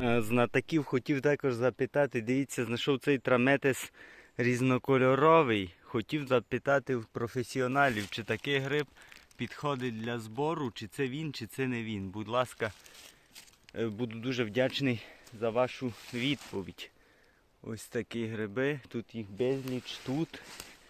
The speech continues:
там. Е, грибів вистачає. Цікавить саме, чи це ті самі гриби правильні, чи не якісь двійники. Дякую за інформацію. Ну, дивіться, лісова стежка.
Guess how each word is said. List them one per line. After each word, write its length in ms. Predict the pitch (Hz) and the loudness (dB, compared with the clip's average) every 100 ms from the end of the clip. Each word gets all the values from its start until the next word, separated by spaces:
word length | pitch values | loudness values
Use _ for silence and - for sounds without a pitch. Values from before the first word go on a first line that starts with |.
| - _ _ _ _ _ _ | -20 _ _ _ _ _ _
там. 380 | 117 123 143 131 - - _ _ - - | 2 2 2 -4 -12 -20 _ _ -20 -10
Е, 180 | 104 104 107 | -8 -6 -4
грибів 340 | 113 107 131 | -4 -4 -4
вистачає. 600 | 123 - - - 110 95 | -4 -4 -6 -2 0 0
Цікавить 640 | - - 123 120 113 - _ - - _ - | -4 -4 0 0 0 -8 _ -20 -20 _ -20
саме, 440 | - 123 120 110 | -2 0 2 0
чи 200 | - 107 | -6 -10
це 220 | - 117 104 _ _ | 0 0 0 _ _
ті 120 | - 113 | -14 -2
самі 340 | - 123 117 | 2 4 2
гриби 380 | 107 107 104 113 | -2 -4 0 -2
правильні, 600 | - 117 110 95 92 95 | 2 6 6 4 -4 -6
чи 180 | - 110 | -2 -2
не 160 | 113 | -2
якісь 420 | 98 - 110 - - _ - | -2 -4 -8 -10 -20 _ -10
двійники. 640 | 107 107 104 104 - 85 - _ _ | -4 -2 0 -2 -4 -10 -12 _ _
Дякую 540 | 95 107 110 123 107 104 - | -4 -2 -2 -4 -8 -8 -8
за 140 | 98 | -6
інформацію. 640 | 90 87 92 85 - - - - | -4 -6 -8 -8 -10 -6 -2 0
Ну, 120 | 131 | 2
дивіться, 400 | 131 123 - 107 | 2 0 0 -4
лісова 400 | 107 - 120 120 | -2 -4 -2 -2
стежка. 540 | - 143 139 - 95 | -2 -4 -4 -6 -14